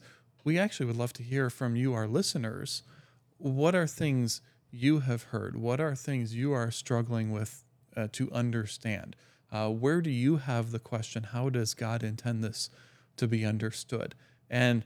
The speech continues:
send those to us because we would love to do episodes covering those kinds of topics, particularly because we know we're actually being helpful to somebody other than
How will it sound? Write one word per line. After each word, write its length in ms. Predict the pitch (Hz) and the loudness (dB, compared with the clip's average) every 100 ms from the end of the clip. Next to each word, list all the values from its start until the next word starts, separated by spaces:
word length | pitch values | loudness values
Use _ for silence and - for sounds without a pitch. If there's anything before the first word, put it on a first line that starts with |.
| - - | -6 -2
send 320 | - 175 208 | 2 4 4
those 280 | 160 120 - | 4 0 -2
to 240 | - 120 | -2 0
us 180 | 110 131 | -2 -4
because 360 | - - 135 131 | -10 -4 0 2
we 100 | 131 | 4
would 140 | 127 | 4
love 240 | 117 117 | 2 -2
to 120 | - 110 | -4 -2
do 300 | 113 110 - | 0 0 -4
episodes 640 | 107 - - 110 107 - | -6 -6 -4 -4 -4 -8
covering 680 | - 175 180 127 104 101 107 _ _ _ - | -6 -4 -2 0 0 -2 -6 _ _ _ -4
those 300 | 123 120 117 | 2 4 2
kinds 280 | - 110 107 | 0 0 0
of 100 | 104 | -4
topics, 520 | - 104 - - - - - _ | -6 -6 -6 -6 -6 -6 -18 _
particularly 480 | 123 - 208 151 123 | -6 -4 -2 0 0
because 380 | 120 135 123 | 0 -2 0
we 120 | 123 120 | 0 2
know 180 | 120 | 2
we're 160 | 120 113 | 2 0
actually 320 | 117 - 120 | 0 -2 -4
being 240 | 110 110 104 | -2 -2 -4
helpful 480 | 131 151 - 113 | -4 -6 -2 -2
to 160 | 104 - | -2 -4
somebody 420 | - 123 117 120 | -2 -2 0 -2
other 220 | 117 117 107 | -2 -2 -2
than 300 | 110 107 | -2 -2